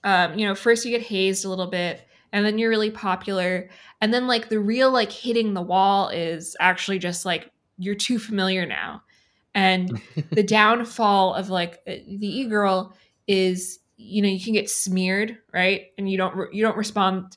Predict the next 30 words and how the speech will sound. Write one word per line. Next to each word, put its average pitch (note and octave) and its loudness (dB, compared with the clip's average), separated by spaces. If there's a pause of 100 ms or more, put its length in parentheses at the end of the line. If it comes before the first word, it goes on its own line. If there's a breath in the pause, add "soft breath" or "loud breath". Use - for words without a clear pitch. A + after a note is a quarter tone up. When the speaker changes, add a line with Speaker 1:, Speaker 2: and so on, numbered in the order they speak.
Speaker 1:
in F#3+ -4
the F3+ -4
right E3 -2
way, E3 -6 (360)
right? F3+ -2 (760)
So G3+ -4
that - -2
happens F#3+ -2
to F3+ -8
some. E3+ -6 (680 loud breath)
Or F#3+ 2
you G3+ -4
start G3 0
dating F#3+ -2
someone, A3+ -4 (580)
Speaker 2:
Mm. G#2+ -4
Speaker 1:
and F#3 2
then F#3+ -4
you're, F#3 0
you're G3+ -2
no G3 0
longer G3+ -2
available, F#3+ -4
or A#3 2
you've A#3 -2
dated C#4 2
a C#4+ -6
couple F4 -4
of C4+ -4
people, - -8